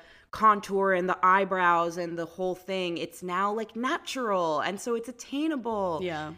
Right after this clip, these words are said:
Speaker 1: it's like, not really. First of all, still there's a lot of makeup behind there.
Speaker 2: It's taking more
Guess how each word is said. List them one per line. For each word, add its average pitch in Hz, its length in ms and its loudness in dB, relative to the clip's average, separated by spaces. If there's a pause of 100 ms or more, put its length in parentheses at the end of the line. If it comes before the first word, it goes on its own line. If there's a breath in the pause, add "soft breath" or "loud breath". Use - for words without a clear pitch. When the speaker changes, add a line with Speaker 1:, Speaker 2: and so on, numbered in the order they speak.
Speaker 1:
it's 233 180 -10
like, 247 320 -4
not 220 340 -4
really. 156 420 -2
First 285 240 -8
of - 40 -10
all, 339 120 -4
still 208 360 -8
there's 214 180 -4
a 185 40 -4
lot 156 240 0
of 208 80 -4
makeup 175 320 -2
behind 160 360 2
there. 143 320 0
Speaker 2:
It's 339 180 0
taking 269 720 4
more 330 440 10